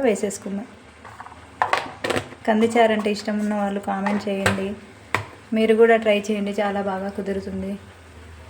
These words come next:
అలాగే వెండిమిర్చి, ముందుగా దంచి పెట్టుకున్న వెల్లిపాయలు,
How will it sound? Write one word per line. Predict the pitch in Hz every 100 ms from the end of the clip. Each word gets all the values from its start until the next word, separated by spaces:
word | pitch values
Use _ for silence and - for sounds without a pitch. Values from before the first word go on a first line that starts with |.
| - - - - 311 202
అలాగే | 202 190 202 196
వెండిమిర్చి, | 196 202 208 208 - 285 349 - - - - - - - - - 233
ముందుగా | 214 214 214 208
దంచి | 196 196 -
పెట్టుకున్న | 202 214 202 196 202 247 262 - - - 202
వెల్లిపాయలు, | 196 196 196 196 196 214